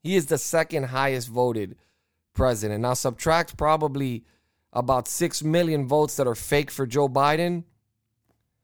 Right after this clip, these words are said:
and there you have it. I mean, guys, they rigged this. They set this up from the beginning.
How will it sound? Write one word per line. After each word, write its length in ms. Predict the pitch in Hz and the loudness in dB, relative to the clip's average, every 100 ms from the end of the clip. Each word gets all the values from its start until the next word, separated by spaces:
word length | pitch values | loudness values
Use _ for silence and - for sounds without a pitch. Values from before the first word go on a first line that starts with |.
| _ _ _ | _ _ _
and 200 | - 131 | 0 2
there 180 | 139 143 | 4 4
you 180 | 135 135 | 2 2
have 300 | 123 113 92 | 2 2 0
it. 200 | 90 - _ _ _ _ _ _ _ _ _ _ _ _ _ _ _ | -6 -10 _ _ _ _ _ _ _ _ _ _ _ _ _ _ _
I 140 | 127 147 | 0 2
mean, 160 | 160 | 2
guys, 400 | 160 165 160 135 | 2 2 4 2
they 180 | 117 156 | 2 0
rigged 380 | 139 151 160 123 | 2 2 2 2
this. 180 | 117 - | 0 0
They 160 | 139 | -2
set 340 | 151 - 156 - | -2 -2 -2 0
this 220 | 143 - | -4 0
up 160 | 143 | 0
from 160 | 135 127 | 0 -2
the 80 | 110 | -2
beginning. 640 | 107 101 127 117 92 87 | -4 -2 0 0 -2 -8